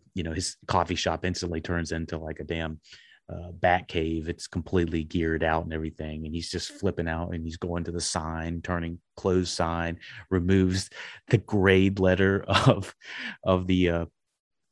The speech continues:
restaurant from an A grade restaurant to an F, which, you know, for everybody that's not in the, uh, the States, that just means that they have terrible hygiene in the restaurant. And I, I was actually busting out laughing about that. Um,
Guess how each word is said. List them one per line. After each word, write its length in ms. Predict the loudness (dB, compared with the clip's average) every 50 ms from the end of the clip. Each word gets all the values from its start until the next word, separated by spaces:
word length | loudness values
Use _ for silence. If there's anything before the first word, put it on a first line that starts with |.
| _ -6 0
restaurant 540 | 4 4 4 4 4 2 0 0 0 -2 -2
from 180 | -4 -4 -2
an 120 | -2 -4 -2 0
A 220 | 2 4 4 4
grade 420 | 4 2 2 4 4 2 2 2
restaurant 560 | 0 0 0 -2 -2 -4 -4 -4 -4 -4 -6 -4
to 120 | -2 -2
an 160 | -2 -2 -4 _ -2 0
F, 380 | 2 2 2 0 -2 -6 -6 -4
which, 260 | -4 -4 -4 -8 -16 _ _ _ _ -6
you 100 | -4 -4
know, 120 | -4 -2
for 120 | 2 2
everybody 320 | 2 2 2 2 0 2 2
that's 200 | 0 -2 -2 -2
not 180 | -2 -2 0
in 160 | -2 -2 -2 -2
the, 240 | -4 -2 -2 -2
uh, 200 | -2 -2 -4 -4 -4 -6
the 80 | -8
States, 420 | -8 -4 -2 0 0 0 0 0 0
that 120 | 0 2
just 180 | 2 0 -2 -2
means 240 | -2 -2 -2 -2 -2
that 180 | -2 -4 -4 -8 -18 -18 -12 -4 2
they 60 | 2 2
have 140 | 2 2
terrible 480 | -2 0 4 4 6 6 4 2 2 2
hygiene 640 | 2 2 4 4 2 2 0 -2 0 0 0 0
in 100 | 0 0
the 80 | -2 0
restaurant. 520 | 0 0 0 -2 -2 -2 -2 -2 -2 0 0
And 160 | 0 -2 -2 -4 -8 _ -2
I, 60 | 0
I 20 |
was 180 | 0 0 0 0
actually 300 | -2 -2 -2 -4 -6 -4
busting 360 | -2 -2 -2 -2 -4 -8 -10
out 100 | -10 -6
laughing 320 | -4 -2 -2 -2 -4 -8 -10 -8
about 180 | -8 -8 -6 -6
that. 260 | -6 -6 -6 -8 -12 _ -20 -18 -16 -16 -14 -14 -12 -6 0
Um, 460 | 2 4 4 4 2 0 -2 -6